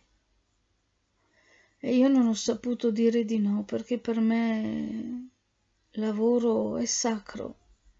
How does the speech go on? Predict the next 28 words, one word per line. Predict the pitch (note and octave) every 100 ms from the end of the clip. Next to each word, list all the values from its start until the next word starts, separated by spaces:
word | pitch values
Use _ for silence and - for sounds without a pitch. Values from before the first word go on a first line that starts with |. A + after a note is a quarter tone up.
| _ _ _ - _ _ _
perché | - - A3
ci | G3+ A3+
ho |
messo | A3+ A3 - A3
tanto | A3 A3 G#3+
a |
trovarlo. | A3+ A3 G#3+ A3+ A3+ A#3 B3+ B3+ C4 - _ _ _ _ _ _ _ _ - _ _ - _ _ _
È | B3+
un | B3 A#3
lavoro, | A3 G#3+ A3+ A3+ A3 A#3+ -
è |
il | B3 A#3
mio | A#3 A3+
lavoro, | G#3+ G#3+ A3+ B3 A#3 B3 C4 - _ _ _ -
tagliare | G#3 A3 A3 A3 A3
e | G#3+ A3+ A#3 A3+
cucire. | - A3+ G3+ B3+ A#3+ A#3+ C4 C4 - _ _ _ _ _ _ _ -
Mi | A#3+
piace | - A3+ A3+ A3+
da | A3
morire | A3 A3+ A3+ A#3+ A#3 - _ _ _ _ _ _ _ _ _ _ -
e | B3
non | A#3 A3+
ho | G#3
saputo | A3 A3 A3 G#3
dire | G3+ G#3+ G#3+
di | G#3+ G#3+
no. | G#3 G#3+ A3